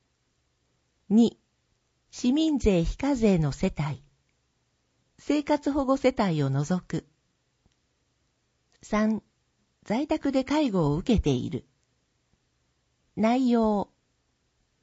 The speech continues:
市が交付する給付券と紙おむつ、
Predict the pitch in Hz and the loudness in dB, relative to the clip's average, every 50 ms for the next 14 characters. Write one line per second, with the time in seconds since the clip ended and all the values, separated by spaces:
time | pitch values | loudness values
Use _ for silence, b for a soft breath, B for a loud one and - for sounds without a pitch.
0 | _ _ _ _ _ - - - 294 302 294 262 - - 208 202 202 - 196 196 | _ _ _ _ _ -14 -10 -6 -4 -2 -4 -2 0 0 2 2 2 0 -4 -4
1 | - - 185 185 190 185 185 _ _ _ _ _ - - 277 294 294 285 - 285 | -4 -4 -2 -2 -2 -2 -2 _ _ _ _ _ -4 0 2 2 2 2 0 -2
2 | 285 - 214 190 175 160 - - 147 131 - - _ _ - 185 202 220 254 262 | 0 2 2 2 2 0 -2 -4 -4 -4 -4 -8 _ _ -2 0 2 4 4 4
3 | 262 262 247 240 240 233 - - - 147 - | 2 2 2 2 2 0 -2 -4 -4 -4 -4